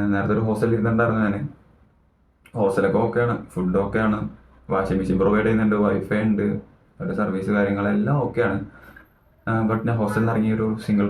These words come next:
റൂം എടുത്ത് അങ്ങോട്ട് മാറി. കാരണം ഹോസ്റ്റലിൽ ഈ ആഴ്ച കഴിച്ച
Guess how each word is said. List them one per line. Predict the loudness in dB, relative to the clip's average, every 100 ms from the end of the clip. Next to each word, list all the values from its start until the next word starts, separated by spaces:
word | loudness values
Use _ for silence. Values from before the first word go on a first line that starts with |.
| 2
റൂം | 0
എടുത്ത് | 0 -2 -4 -2
അങ്ങോട്ട് | -2 0 0
മാറി. | 0 -2 -4 -10 -20 _ -4
കാരണം | -2 0 0 0 0 0 -2 -6 -16 -20 _ _ -12 -4
ഹോസ്റ്റലിൽ | -2 0 0 0 -2 -2 0
ഈ | 2
ആഴ്ച | 2 2 2
കഴിച്ച | 2